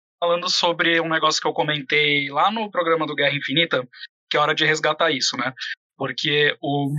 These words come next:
meu maior problema com Guerra Infinita é, pra mim, o maior mérito do Ultimato, que é conseguir mostrar pra gente o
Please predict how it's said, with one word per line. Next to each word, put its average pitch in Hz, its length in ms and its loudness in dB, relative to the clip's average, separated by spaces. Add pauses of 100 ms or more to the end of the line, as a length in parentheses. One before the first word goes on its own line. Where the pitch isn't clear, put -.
meu 165 220 -2
maior 185 300 2
problema 190 340 -2
com 170 140 -6
Guerra 160 180 4
Infinita 165 680 -2
é, 165 180 4 (220)
pra 185 140 2
mim, 175 280 -4
o 185 60 -8
maior 175 320 2
mérito 175 360 -2
do 165 80 -6
Ultimato, 151 500 0 (420)
que 156 140 0
é 151 160 4
conseguir 175 540 0
mostrar 214 440 0
pra 139 200 -4
gente 151 520 0 (380)
o 143 140 -2